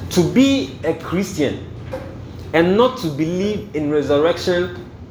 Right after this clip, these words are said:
is, is, is, is a confused, like, you are a confused believer because you don't, you don't really understand. Paul is saying that if you say indeed you, you are a Christian and you believe in the death, burial,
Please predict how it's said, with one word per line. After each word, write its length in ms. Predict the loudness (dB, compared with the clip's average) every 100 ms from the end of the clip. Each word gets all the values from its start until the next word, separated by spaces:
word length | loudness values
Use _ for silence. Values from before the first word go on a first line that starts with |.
| 2
is, 600 | 4 4 0 -8 -10 -12 -14 -14 -14 -14 -14 -14 -14 -14 -12 -10 -8 2
is, 680 | 4 4 -2 -8 -10 -10 -10 -10 -10 -10 -14 -14 -14 -12 -12 -10 -10 -10 -10 -6 0
is, 140 | 2
is 160 | 4 4
a 100 | 4
confused, 380 | 4 2 2 2
like, 200 | 2 4
you 100 | 4
are 80 | 4
a 80 |
confused 500 | 2 0 0 -2 0
believer 260 | 0 -2 -2
because 280 | 0 2 2
you 80 | 2
don't, 260 | 2 2
you 80 | 0
don't 220 | 0 2
really 160 | 2 0
understand. 360 | -2 -4 -8 -8 -12 0
Paul 180 | 4 4
is 100 | 4
saying 160 | 2
that 340 | 2 0 -4 -14 -16 -16 -16 -4
if 120 | 0 2
you 80 |
say 360 | 2 6 6 4
indeed 260 | -2 -4 -2
you, 260 | -2 -4 0
you 160 | 2
are 40 | 4
a 140 | 2
Christian 600 | -2 -2 0 0 -2 -6 -2
and 120 | 0
you 80 | 2
believe 420 | 0 2 0 0
in 100 | 0
the 120 | 0 0
death, 380 | 4 4 4 -4 -12 -12 -2
burial, 540 | 2 4 4 2 0